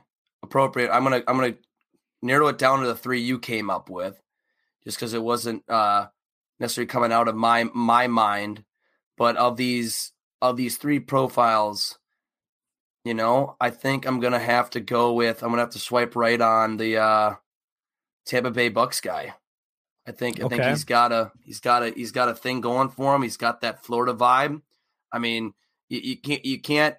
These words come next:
Speaker 1: I don't think anyone on this list, y-, you know, can handle homeless men fighting over bath salts. He's seen everything. This is a guy that's, that's durable, and he's, uh, he's a guy I'll swipe right on. <laughs>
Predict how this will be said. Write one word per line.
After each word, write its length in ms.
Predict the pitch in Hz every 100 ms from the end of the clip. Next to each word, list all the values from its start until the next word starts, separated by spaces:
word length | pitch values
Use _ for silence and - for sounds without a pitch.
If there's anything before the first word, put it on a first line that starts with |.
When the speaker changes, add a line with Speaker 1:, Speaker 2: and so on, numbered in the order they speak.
| -
Speaker 1:
I 60 | 135
don't 180 | 143
think 180 | 143 135
anyone 300 | 139 147 143
on 140 | 135 131
this 180 | 120 127
list, 420 | 143 156 - - _ _ _ _ -
y-, 160 | 127 -
you 160 | 131 123
know, 440 | 120 120 117 - _ -
can 120 | 123
handle 640 | 117 131 135 135 135 - -
homeless 380 | 127 139 135 120
men 400 | 127 143 160 156 _ _
fighting 320 | 127 131 127
over 160 | 123 107
bath 280 | 117 135 -
salts. 340 | 139 160 -
He's 200 | 123 117
seen 240 | - 131 127
everything. 480 | 123 143 139 160 180 _ _ _ -
This 80 | 117
is 20 |
a 60 | 110
guy 260 | 123 123
that's, 360 | 120 120 - -
that's 220 | 120 113
durable, 540 | 113 123 127 123 139
and 240 | 117 110 107
he's, 260 | 117 107
uh, 300 | 120 120 117 - _ _ _ _ -
he's 220 | 135 -
a 60 | 120
guy 120 | 110
I'll 160 | 123 120
swipe 300 | - 123 127
right 180 | 139 151
on. 260 | 104 90 - _ _ - - - - - - - - - 127
<laughs> 280 | 135 127